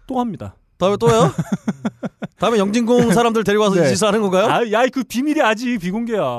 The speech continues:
Speaker 2: 알겠습니다. 그럼.
Speaker 1: 아,
Speaker 2: 자,
Speaker 1: 그렇게
Speaker 2: 시간을 돌리세요. 네.
Speaker 1: 자, 여러분.
Speaker 2: 네.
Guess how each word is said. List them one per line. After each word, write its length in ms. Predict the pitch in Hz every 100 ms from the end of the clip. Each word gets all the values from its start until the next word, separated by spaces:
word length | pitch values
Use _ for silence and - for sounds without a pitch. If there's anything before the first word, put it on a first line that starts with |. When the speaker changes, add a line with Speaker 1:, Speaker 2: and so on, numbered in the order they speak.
| 127
Speaker 2:
알겠습니다. 360 | 147 135 110 113
그럼. 140 | 120
Speaker 1:
아, 260 | 131 139 127
Speaker 2:
자, 40 |
Speaker 1:
그렇게 180 | 117 196
Speaker 2:
시간을 240 | 220 254 220
돌리세요. 460 | 190 202 202 226 -
네. 140 | 156 139 143 -
Speaker 1:
자, 280 | - 220 170 _ _ -
여러분. 320 | 180 185 214 - _
Speaker 2:
네. 220 | 147 131